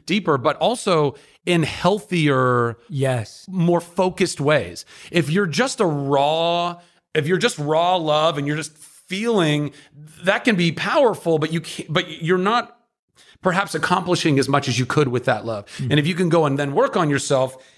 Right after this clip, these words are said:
Speaker 1: and tighten all this and get this strong, and then not just be overwhelmed and screwed up every time something happens,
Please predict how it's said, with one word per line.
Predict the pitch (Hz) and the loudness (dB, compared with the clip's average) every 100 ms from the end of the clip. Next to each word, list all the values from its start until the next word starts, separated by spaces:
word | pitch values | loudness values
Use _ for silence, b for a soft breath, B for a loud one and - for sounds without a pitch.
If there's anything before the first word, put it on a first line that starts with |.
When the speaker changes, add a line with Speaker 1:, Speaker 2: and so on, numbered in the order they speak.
| B | B
Speaker 1:
and | 139 139 | -2 -2
tighten | - 185 208 196 | -2 -2 -2 0
all | 180 | 0
this | 160 156 | 2 0
and | 151 131 | 0 0
get | 180 180 | -2 -2
this | 180 - | -6 -4
strong, | - - 165 254 160 107 107 - b b b - | -6 -2 0 2 2 -2 -8 -18 b b b -4
and | 175 175 156 | 0 2 0
then | 127 196 202 | 0 0 2
not | 190 160 | 0 0
just | 165 - | -4 -4
be | 151 143 - | -6 -6 -6
overwhelmed | 185 165 156 143 170 180 156 | -2 0 2 2 2 2 0
and | 139 | -2
screwed | - - - 147 180 | -2 -6 -4 0 0
up | 165 185 | 2 0
every | 147 139 | 0 -2
time | 151 147 | 0 -2
something | - 135 135 | -2 -4 -2
happens, | 240 - 120 107 - | -2 -2 -6 -8 -14